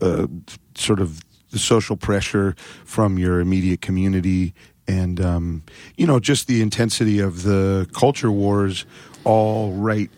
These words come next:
inside your own body, you know. Uh, and then to, to, to go through that process gracefully in any way is really tough because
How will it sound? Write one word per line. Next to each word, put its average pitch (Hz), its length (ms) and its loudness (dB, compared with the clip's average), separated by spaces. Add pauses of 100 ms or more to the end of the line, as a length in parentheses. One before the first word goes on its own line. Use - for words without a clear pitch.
(100)
inside 101 500 -2
your 95 120 -4
own 92 180 -6
body, 95 480 -2 (500)
you 104 120 -2
know. 90 260 -2 (680)
Uh, 95 500 -2 (1160)
and 113 220 4
then 117 220 2
to, 104 280 0 (520)
to, 92 280 -6 (120)
to - 120 -6
go 120 260 2
through 117 240 0
that 110 160 0
process 107 400 0
gracefully 104 720 0 (580)
in 101 140 0
any 120 280 2
way 107 240 4
is 95 200 0
really 107 220 4
tough 117 280 0
because 80 420 -4